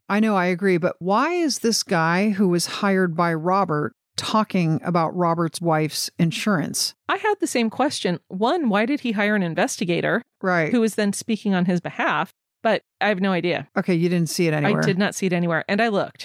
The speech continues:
Speaker 1: Yeah, no, I just was wondering what I missed. <laughs> An article on October fourteenth, nineteen eighty-four, announced that Louisiana law enforcement arrested two additional suspects in Maria's death. Those suspects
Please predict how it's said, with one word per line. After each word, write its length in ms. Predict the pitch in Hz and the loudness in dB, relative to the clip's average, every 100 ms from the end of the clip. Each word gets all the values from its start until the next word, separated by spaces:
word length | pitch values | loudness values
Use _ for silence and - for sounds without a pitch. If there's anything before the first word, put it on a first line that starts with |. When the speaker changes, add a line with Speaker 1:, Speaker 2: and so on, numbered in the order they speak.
| - | -4
Speaker 1:
Yeah, 260 | 202 160 - | 0 0 -2
no, 220 | 220 175 | -2 0
I 160 | 160 170 | 2 0
just 300 | 175 170 - | -2 -4 -2
was 180 | 175 160 | -2 0
wondering 240 | 165 160 | 0 2
what 140 | 156 160 | 2 0
I 120 | 156 | 0
missed. 420 | 151 - - - - | -2 -2 -2 -4 -2
<laughs> 40 | 220 - - - - _ _ _ _ _ 190 | -2 -2 -4 -4 -10 _ _ _ _ _ -2
An 240 | 214 262 | 0 0
article 500 | - 196 190 202 202 | 2 2 2 0 0
on 140 | 165 | 0
October 360 | 151 - 180 202 | -2 0 0 0
fourteenth, 520 | - 269 - 185 170 | 0 -4 0 0 0
nineteen 360 | 160 156 185 185 | 0 0 0 0
eighty-four, 560 | 180 196 - 156 147 - | 2 -2 0 0 0 0
announced 640 | 160 165 160 196 - - - | 0 2 2 0 -2 -6 -4
that 160 | 151 | -2
Louisiana 640 | 170 165 175 185 220 220 226 | 0 0 2 2 0 2 0
law 200 | 185 170 | 0 0
enforcement 720 | 185 - 170 147 - 156 - - | 0 0 0 0 0 0 -2 -2
arrested 580 | 180 170 175 - 175 - | 0 2 0 0 -4 -4
two 360 | - 202 185 - | -2 0 0 0
additional 760 | 165 147 208 269 - 233 165 | -6 -4 0 0 0 -2 0
suspects 800 | - 180 143 - 156 156 - - - - | -2 0 0 0 -2 -2 -2 -6 -8 -2
in 200 | 175 170 | 0 2
Maria's 500 | 175 165 156 151 - | 2 2 2 0 0
death. 300 | 156 156 - _ _ _ _ - | -2 -2 -4 _ _ _ _ -4
Those 280 | 175 175 - | 0 0 0
suspects 680 | 226 247 - 156 165 - | -2 -2 -2 -2 -2 -6